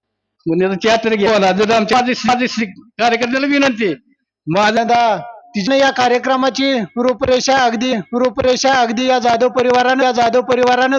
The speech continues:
Speaker 2: थोडक्यात मा-, हा कार्यक्रम आपल्या सर्वांच्याच उपस्थितीमध्ये या ठिकाणी संपन्न झालेला आहे. सुमित जाधव यांच्या,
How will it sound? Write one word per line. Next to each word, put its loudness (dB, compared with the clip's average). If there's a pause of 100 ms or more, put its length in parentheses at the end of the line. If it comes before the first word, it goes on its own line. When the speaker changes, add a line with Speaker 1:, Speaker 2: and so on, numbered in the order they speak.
Speaker 2:
थोडक्यात 0 (420)
मा-, 0 (300)
हा 2
कार्यक्रम 0
आपल्या 0
सर्वांच्याच 0
उपस्थितीमध्ये 0
या 4
ठिकाणी -2 (380)
संपन्न 0
झालेला 2
आहे. 2 (2250)
सुमित 0
जाधव 2
यांच्या, 0